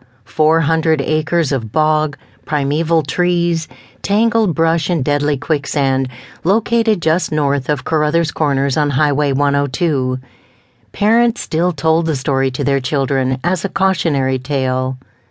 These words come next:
The missing youths, Harry Periwinkle, Judd Watson, and Bobby Ray Perdue,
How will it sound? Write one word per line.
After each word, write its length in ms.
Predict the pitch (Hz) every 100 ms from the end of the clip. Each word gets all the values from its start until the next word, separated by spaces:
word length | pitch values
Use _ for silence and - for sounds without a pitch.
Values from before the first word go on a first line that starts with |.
| _ _ _ _ _ -
The 100 | 180
missing 540 | 185 202 233 254 226
youths, 500 | 160 156 135 143 - - - _ -
Harry 340 | 151 147 180
Periwinkle, 880 | - 170 143 135 131 131 135 143 170 165
Judd 300 | - 143 147
Watson, 640 | 170 165 139 131 143 147 160 -
and 200 | - 208
Bobby 340 | 180 202 - 208
Ray 220 | 180 175
Perdue, 680 | 170 175 156 160 160 160